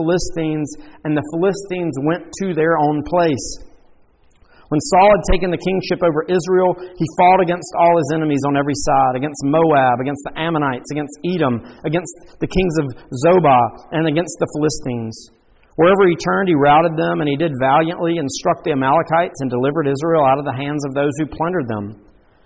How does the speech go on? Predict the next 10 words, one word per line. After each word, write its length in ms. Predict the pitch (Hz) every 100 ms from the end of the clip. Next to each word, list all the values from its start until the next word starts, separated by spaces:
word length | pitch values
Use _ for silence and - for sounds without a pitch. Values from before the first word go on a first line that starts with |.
| _ -
Now 100 | 151
the 160 | 147 -
sons 200 | 180 185
of 80 | 147 -
Saul 260 | 165 175 180
were 100 | 131
Jonathan, 580 | 117 143 160 165 170 160
Ishvi, 720 | 160 151 - 165 170 165 - -
and 320 | 127 123 - -
Malchishua. 920 | 139 156 160 165 - 160 175 180 -